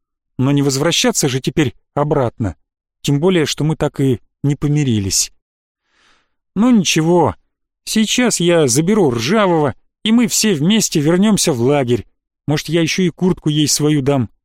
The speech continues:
погреться. Я зашагал быстрее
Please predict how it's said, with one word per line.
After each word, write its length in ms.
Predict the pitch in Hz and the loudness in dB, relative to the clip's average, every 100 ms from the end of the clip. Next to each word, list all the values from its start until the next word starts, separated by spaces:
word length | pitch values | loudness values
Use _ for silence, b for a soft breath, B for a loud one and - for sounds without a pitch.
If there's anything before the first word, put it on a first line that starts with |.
| _ | _
погреться. 680 | 131 127 127 127 - - 104 - _ _ _ _ _ _ | -4 0 2 0 0 -4 -4 -10 _ _ _ _ _ _
Я 200 | 117 170 | -2 0
зашагал 480 | 160 147 143 151 165 | 0 -2 -2 0 0
быстрее 580 | 120 - - 202 180 | 0 -2 0 0 0